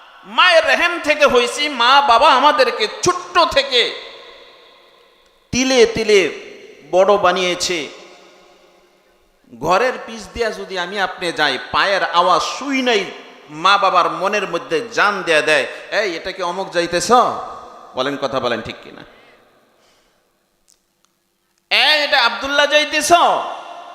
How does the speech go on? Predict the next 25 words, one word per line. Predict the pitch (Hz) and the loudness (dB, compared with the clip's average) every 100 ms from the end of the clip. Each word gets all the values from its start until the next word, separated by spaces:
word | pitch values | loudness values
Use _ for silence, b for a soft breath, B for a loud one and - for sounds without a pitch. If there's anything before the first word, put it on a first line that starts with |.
| 160 | -12
যে, | |
"মা, | 160 185 185 | -4 0 0
হ।" | 160 180 147 123 - | 4 4 4 2 -4
"কেমনে | 214 240 254 | -6 -4 -6
চিল্লা?" | 196 170 143 127 90 78 - - - _ _ _ _ _ _ _ | -6 -6 -4 -6 -6 -12 -20 -20 -20 _ _ _ _ _ _ _
কই, | 123 | -18
"চিনা | - 120 131 120 | -10 -6 -6 -4
যায়, | 107 92 | -6 -4
আপন | 110 - 135 | -6 -6 -8
মানুষ | 120 110 113 127 - | -6 -8 -8 -10 -14
যে, | 131 - | -18 -12
আপন | 135 - 151 127 | -10 -6 -6 -6
যে, | 123 147 - - | -8 -12 -16 -10
কলিজার | 180 190 170 156 - | -8 -6 -4 -4 -4
যে।" | 156 277 - - _ _ _ - | -10 -14 -16 -20 _ _ _ -8
এই | 147 | -6
জন্য | 175 190 254 - - - b b - | -4 -4 -6 -8 -16 -20 b b -12
না | 143 226 254 | -2 2 2
দেখায় | 226 214 - 294 - - | 0 -2 0 -2 -2 -6
পাওয়ার | 240 254 247 240 | 0 2 2 0
আওয়াজে, | 202 214 214 208 247 269 | -2 2 2 2 2 -2
পায়ের | 269 233 240 262 247 | -2 -4 0 2 0
আওয়াজেও | - 196 202 208 202 320 294 | 2 4 4 4 2 2 2
বোঝা | 180 190 240 | 2 4 4
যায় | 190 196 | 6 4